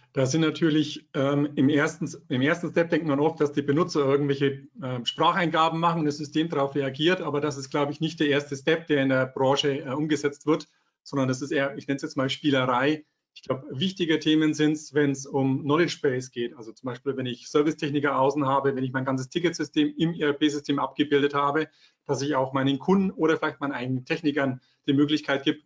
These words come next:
Fragen zu stellen oder auch Fehlercodes einzugeben und das System generiert mir aus den historischen Daten,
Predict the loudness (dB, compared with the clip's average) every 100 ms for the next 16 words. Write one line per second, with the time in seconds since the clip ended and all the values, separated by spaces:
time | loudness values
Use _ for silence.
0 | _ -4 2 4 2 0 -4 -4 2 2
1 | 4 0 -2 -2 -2 -2 0 2 0 -2
2 | -4 -2 -2 -2 0 2 2 0 -6 -6
3 | -10 -4 -4 -2 -2 0 0 0 0 2
4 | 0 0 -2 -2 -2 0 2 2 0 -2
5 | 2 2 0 -2